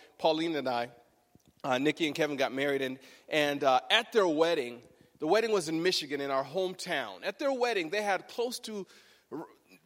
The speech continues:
close to almost a thousand people showed up to the reception, right?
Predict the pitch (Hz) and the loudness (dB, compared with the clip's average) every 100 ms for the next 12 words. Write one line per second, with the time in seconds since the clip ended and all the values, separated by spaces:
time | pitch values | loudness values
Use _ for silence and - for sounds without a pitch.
0 | _ 196 - - 330 349 - 277 269 254 | _ -20 -16 6 8 8 8 6 6 4
1 | 165 - 233 220 233 208 - 214 - 160 | 0 0 4 6 6 4 -4 -8 -4 -2
2 | 147 196 170 151 - 135 131 - 139 - | 0 0 0 -2 -4 -12 -10 -6 -6 -6
3 | - - _ _ _ _ _ _ _ _ | -14 -18 _ _ _ _ _ _ _ _
4 | _ _ - 143 214 | _ _ -4 -2 -2